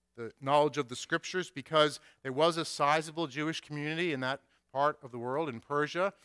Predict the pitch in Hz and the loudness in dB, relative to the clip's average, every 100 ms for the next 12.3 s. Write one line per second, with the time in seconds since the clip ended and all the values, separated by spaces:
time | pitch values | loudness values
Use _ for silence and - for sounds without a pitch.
0 | _ _ _ 131 127 127 127 156 160 - | _ _ _ -14 -8 -4 4 4 4 -2
1 | _ _ _ - 143 147 190 220 - 131 | _ _ _ -6 2 4 4 0 -4 -6
2 | 123 - 127 147 160 165 - 175 160 - | -8 -8 -2 0 2 -2 -4 -4 -4 -4
3 | 170 160 - 151 - _ 131 120 _ 135 | -2 -2 -2 -8 -12 _ -16 -16 _ -10
4 | 127 - 131 131 - 131 113 127 117 131 | -10 -10 -10 -10 -10 -12 -12 -12 -4 -2
5 | - - 139 143 - 156 147 131 147 151 | -2 -4 -4 -4 -6 -4 -4 -4 -2 0
6 | 160 - _ _ _ _ - 165 156 143 | 0 -4 _ _ _ _ -2 0 2 -2
7 | - 180 202 156 131 131 - - 156 180 | 0 0 2 2 0 -4 -10 -2 2 2
8 | 208 151 139 - - 160 175 202 - 196 | 0 -2 -4 -6 4 8 10 10 6 -2
9 | 175 185 185 160 180 196 147 147 135 - | 2 4 4 2 2 2 0 -4 -4 -4
10 | - 208 - 147 123 147 139 156 180 131 | 0 2 2 -2 -4 -2 6 8 8 6
11 | 123 - - _ _ _ 143 147 135 165 | 2 -6 -18 _ _ _ 0 0 2 0
12 | 147 120 | -2 -8